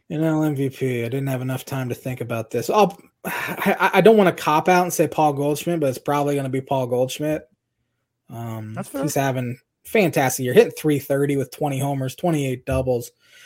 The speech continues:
Speaker 1: O P S over a thousand. Um, hard to go wrong with Paul Goldschmidt, unfortunately, which I like Paul Goldschmidt. I just wish he didn't play for the team he does.
Speaker 2: And if the playoffs started today in the A L, it would look like this. The Yankees would be the one seed with the bye,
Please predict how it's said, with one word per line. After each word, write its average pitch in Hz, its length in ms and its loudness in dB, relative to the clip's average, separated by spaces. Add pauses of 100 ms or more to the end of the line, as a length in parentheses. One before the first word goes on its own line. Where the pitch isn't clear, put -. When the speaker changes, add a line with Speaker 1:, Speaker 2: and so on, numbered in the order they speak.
(200)
Speaker 1:
O 160 120 6
P 156 180 6
S 147 180 0
over 127 200 0
a 110 60 -2
thousand. 131 720 -2 (520)
Um, 113 340 -6
hard 170 380 6
to 151 40 6
go 143 140 4
wrong 131 300 2
with 113 140 -8
Paul 113 200 -2
Goldschmidt, 113 460 -4
unfortunately, 107 580 -6
which 254 160 6
I 196 100 10
like 113 220 2
Paul 110 220 -2
Goldschmidt. 117 360 -6
I 123 40 -6
just 120 180 -8
wish 123 140 -6
he 120 60 -10
didn't 117 200 -10
play 127 140 -4
for 123 120 -8
the 117 60 -8
team 131 260 -8
he 120 60 -8
does. 123 380 -8 (1200)
Speaker 2:
And 226 140 0
if 196 80 0
the 196 100 2
playoffs 226 460 4
started 208 380 4
today 185 260 2
in 165 60 0
the 160 140 -6 (140)
A 220 200 4
L, 139 560 2 (140)
it - 40 -6
would 170 120 -2
look 175 180 -4
like 175 180 -2
this. 147 240 -6
The 175 120 -8
Yankees 180 640 -2
would 160 160 -8
be 160 100 -4
the 147 80 -6
one 180 200 4
seed 196 260 -4
with 180 140 -2
the 185 60 0
bye, 185 500 4